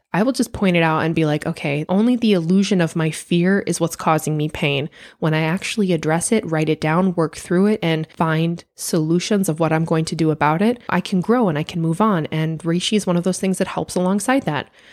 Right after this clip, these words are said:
I mean, your ego is always just as smart as you. Like, your shadows always find a way to be creeping around, but you need to have the shadows so that you can push yourself forward to grow. You go further when you go up and down, and expand and contract, and expand and contract. It's life, death, life, death, life, death, life. That's the whole, that's your whole life,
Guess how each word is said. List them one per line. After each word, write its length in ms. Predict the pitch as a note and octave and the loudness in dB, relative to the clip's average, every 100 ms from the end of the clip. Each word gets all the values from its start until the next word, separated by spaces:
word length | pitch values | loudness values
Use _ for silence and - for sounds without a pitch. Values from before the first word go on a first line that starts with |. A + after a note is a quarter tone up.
| - - | -20 -4
I 60 | F#3 | 0
mean, 160 | F#3 | 2
your 120 | F3 | 2
ego 380 | - G#3 G#3 F#3 | 2 2 2 2
is 140 | E3+ E3 | 0 0
always 300 | E3+ E3 E3 | -2 0 0
just 260 | - F3 D#3 | -2 -2 -2
as 80 | D3+ | -2
smart 300 | - D#3+ D3 | -2 -2 -2
as 120 | C#3+ | 0
you. 180 | C#3+ D3 | 0 0
Like, 180 | D3 D#3 | -2 -2
your 80 | |
shadows 520 | D#3 E3+ D#3 D#3 D#3 - | -4 -2 -2 -2 -2 -4
always 300 | F3 E3 E3+ | -2 0 0
find 280 | - F3+ F3 | 0 -2 0
a 60 | F3 | 0
way 460 | E3 D#3+ D#3 E3+ _ - | 2 0 0 -2 _ -10
to 100 | E3+ | -6
be 100 | F3 | -6
creeping 380 | - F#3 F#3+ A3 | -4 -4 0 2
around, 380 | F3+ E3 G3 | 2 4 2
but 140 | G3 - | 2 0
you 120 | G3 | 2
need 200 | G3 G#3+ | 2 2
to 40 | |
have 220 | F#3 E3+ F3 | 0 0 -2
the 80 | |
shadows 420 | F#3 D#3 D#3 F3+ G3 | -4 -2 0 0 0
so 120 | F3 | -2
that 120 | D3+ | 0
you 120 | F#3 | -2
can 180 | - F#3+ | -2 -6
push 280 | - E3 - | -4 -4 -2
yourself 320 | E3+ E3 D#3+ | -4 -2 -4
forward 380 | - E3+ D#3+ F3 | -2 0 0 0
to 100 | G#3 | -2
grow. 440 | F#3 G#3+ A#3 D#3 - - - - - | 2 2 2 0 -4 -16 -20 -20 -2
You 120 | F#3 | 0
go 160 | F#3 G3 | 2 0
further 460 | G3 E3+ G3 B3 | 0 0 2 2
when 140 | A#3 F#3+ | 2 2
you 80 | |
go 180 | F3+ E3 | 2 0
up 260 | F3+ A#3 - | 0 -2 -2
and 140 | A#3 | 0
down, 340 | C#3 C#3 C#3 C#3 | 0 0 -2 -4
and 80 | |
expand 460 | D#3 - - A3+ A#3+ | -6 -6 0 2 2
and 100 | A#3+ | 0
contract, 480 | B3 A3 C3 - - | -2 -2 -2 -4 -6
and 120 | - | -10
expand 440 | F3+ - G#3+ A3+ | -8 -4 0 2
and 120 | A#3+ A#3 | 0 0
contract. 500 | G#3+ - - E3 F#3+ | -4 -4 -8 -8 -10
It's 160 | - | -6
life, 340 | F3 A3 A#3 - | 0 0 0 0
death, 300 | F#3 G3 E3+ | 0 0 -2
life, 300 | D#3+ E3 - | -2 -2 -2
death, 280 | D3+ - | -4 -4
life, 260 | D3 D3 - | -6 -6 -4
death, 260 | E3+ D#3 - | -4 -4 -6
life. 140 | - | -4
That's 200 | G3 G#3+ | -2 0
the 100 | - | 0
whole, 200 | F#3+ F#3+ | 2 2
that's 160 | F#3+ G#3 | 2 0
your 100 | G3+ | 0
whole 120 | F#3 | 0
life, 300 | - E3 - | 0 -6 -14